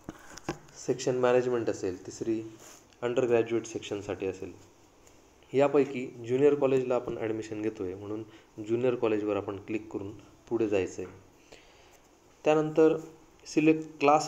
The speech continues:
for admission म्हटलं आहे. या ठिकाणी आपला क्लास सिलेक्ट करायचा आहे. आता हा विद्यार्थी बारावी सायन्सला ॲडमिशन घेऊ इच्छितो आहे,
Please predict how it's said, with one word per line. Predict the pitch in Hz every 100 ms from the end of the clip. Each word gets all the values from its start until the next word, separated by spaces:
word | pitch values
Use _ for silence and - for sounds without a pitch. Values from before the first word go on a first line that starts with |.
| -
for | 151 156
admission | 135 135 135 135
म्हटलं | 120 98 95
आहे. | 98 98 - -
या | 127
ठिकाणी | 123 117 123
आपला | 123 120 123
क्लास | 127 127 127
सिलेक्ट | 120 110 -
करायचा | 104 98
आहे. | 98 95 95
आता | 110 - 120
हा | 117 120
विद्यार्थी | 120 120 120 117 120 120
बारावी | 120 110 107 110 117
सायन्सला | 117 113 113 120
ॲडमिशन | 113 113 113 117 113
घेऊ | 110
इच्छितो | 107 113 110
आहे, | 104